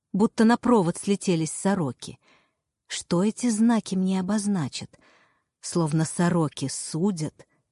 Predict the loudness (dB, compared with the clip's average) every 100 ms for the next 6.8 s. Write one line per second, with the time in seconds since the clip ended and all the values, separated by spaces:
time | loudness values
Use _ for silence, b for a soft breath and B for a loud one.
0 | -16 -8 -6 -4 -2 -2 -2 -10 -12 _
1 | _ _ _ _ _ _ 0 4 6 6
2 | 4 2 2 6 6 4 4 0 -2 -4
3 | 0 2 4 4 4 4 4 2 0 -6
4 | -8 B B 0 2 4 4 6 4 4
5 | 2 2 -6 -16 b -10 -2 2 2 4
6 | 2 2 2 0 -2 -6 -12